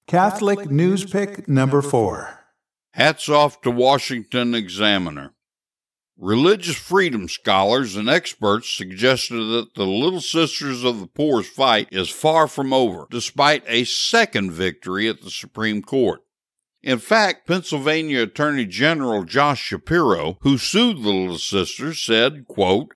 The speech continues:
Speaker 2: "This fight is not over," end quote. Brian Birch of Catholic vote dot org told the Washington Examiner, quote, "Hostility toward religion is on the rise. Hate groups on the left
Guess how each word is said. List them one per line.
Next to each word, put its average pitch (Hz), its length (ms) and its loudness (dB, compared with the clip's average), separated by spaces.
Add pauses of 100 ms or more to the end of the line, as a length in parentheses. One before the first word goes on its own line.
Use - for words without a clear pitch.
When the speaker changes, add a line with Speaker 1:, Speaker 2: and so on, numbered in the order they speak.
Speaker 2:
"This 226 220 0
fight 113 500 0
is 98 240 -8
not 110 260 2
over," 104 480 2
end 76 260 -12
quote. 85 400 -4 (520)
Brian 147 440 2
Birch 160 420 0
of 98 160 -8
Catholic 147 440 0
vote 107 400 0
dot 110 280 2
org 117 520 2
told 147 300 2
the 110 80 -4
Washington 95 880 -2
Examiner, 82 800 -6 (140)
quote, 90 420 -2 (280)
"Hostility 170 880 2
toward 160 420 0
religion 131 640 0
is 98 180 -4
on 110 280 2
the 113 80 0
rise. 120 720 0 (320)
Hate 117 320 0
groups 113 340 -4
on 107 220 2
the 92 100 -4
left 156 400 0